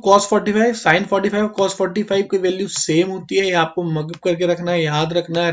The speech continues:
रट लेना है, ठीक है। प्लस sin थर्टी, और sin थर्टी का वैल्यू होता है one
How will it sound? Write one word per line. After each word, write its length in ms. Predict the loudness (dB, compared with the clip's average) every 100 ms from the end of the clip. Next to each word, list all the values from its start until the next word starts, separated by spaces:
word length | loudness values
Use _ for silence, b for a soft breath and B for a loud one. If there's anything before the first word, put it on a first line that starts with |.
| -2
रट 140 | -2
लेना 260 | -2 0 -4
है, 140 | -6 -10 B B B B -6
ठीक 140 | 0
है। 160 | 0 0 -8 _ _ _ _ _ _ -20 _ _ _
प्लस 260 | 4 4 2 -6 -8 -12 _ _ _ _ _ -20 _ -20 -20 _ -20 _ _ _ _ _ -20 _ _ _ _ -12
sin 360 | -2 2 4 4
थर्टी, 240 | 2 2
और 100 | 2
sin 240 | 2 -2 -2
थर्टी 180 | -4 0
का 80 |
वैल्यू 280 | 2 4 2
होता 200 | 0 0
है 120 | 0
one 220 | 0 0